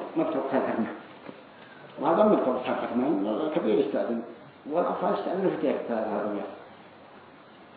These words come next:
"والقواعد من النساء اللاتي لا يرجون نكاحا فليس عليهن جناح أن يضعن ثيابهن غير متبرجات بزينة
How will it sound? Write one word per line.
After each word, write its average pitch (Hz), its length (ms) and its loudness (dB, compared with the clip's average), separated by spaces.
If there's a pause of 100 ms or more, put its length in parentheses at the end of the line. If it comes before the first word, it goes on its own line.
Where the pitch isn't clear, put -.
(500)
"والقواعد 151 480 6
من 160 160 6
النساء 151 420 6
اللاتي 151 360 4
لا 147 140 4
يرجون 143 480 4
نكاحا 135 340 -4
فليس 139 360 0
عليهن 143 440 2
جناح 135 180 4
أن 135 320 0
يضعن 139 340 0
ثيابهن 117 560 4 (540)
غير 139 380 4
متبرجات 143 640 -2
بزينة 110 400 -2